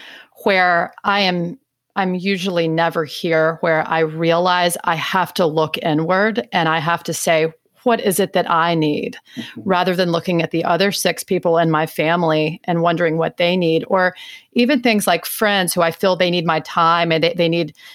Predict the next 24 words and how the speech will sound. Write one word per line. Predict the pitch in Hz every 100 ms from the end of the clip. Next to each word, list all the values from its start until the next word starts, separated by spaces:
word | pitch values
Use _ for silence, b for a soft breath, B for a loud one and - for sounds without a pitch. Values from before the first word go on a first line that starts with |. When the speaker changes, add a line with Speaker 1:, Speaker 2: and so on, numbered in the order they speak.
| B
Speaker 1:
and | -
that's, | 190 196
I | 185
think | 190 -
there's | 175 170
a | 175
narcissism | 160 160 165 - 185 - 165 165 147
to | 160
the | 156
two | - - 214 185 175
in | 156 147
that, | 147 147
that | -
I've | 160 156
read | 160
about, | 175 160 147 -
that, | 190 -
like, | 180 -
we | - 196
feel | - 202 196
like | 175 -
we're | 175 175 175
the | 170
savior, | 160 - 156 160 143 151 123